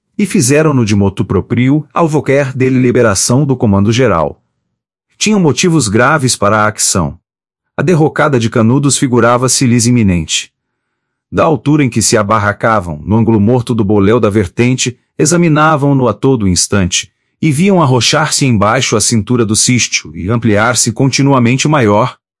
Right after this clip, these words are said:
a moldura luctuosa dos incêndios, e o povoado cada vez mais reduzido à grande praça,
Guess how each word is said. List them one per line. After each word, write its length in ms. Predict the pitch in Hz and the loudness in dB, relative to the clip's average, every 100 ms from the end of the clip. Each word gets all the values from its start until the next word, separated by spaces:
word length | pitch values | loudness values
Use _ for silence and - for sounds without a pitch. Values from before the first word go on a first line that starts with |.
| _ _ | _ _
a 100 | 143 | -2
moldura 400 | 139 107 147 135 | 0 0 0 2
luctuosa 640 | 120 120 - 98 107 101 | 0 -2 -2 0 2 0
dos 180 | 92 90 | -2 0
incêndios, 720 | 107 - 117 113 85 76 - _ - | 0 0 0 0 -2 -8 -12 _ -4
e 80 | |
o 40 | 165 | -2
povoado 400 | 180 135 135 127 | 0 0 0 0
cada 280 | 117 110 95 | -2 0 0
vez 260 | 110 123 | 0 2
mais 240 | 113 131 131 | 2 0 0
reduzido 580 | 127 113 90 107 104 | 0 0 0 0 0
à 140 | 92 101 | 0 0
grande 240 | 107 101 | 0 -2
praça, 500 | 92 95 98 - 82 | -2 -2 0 -2 -6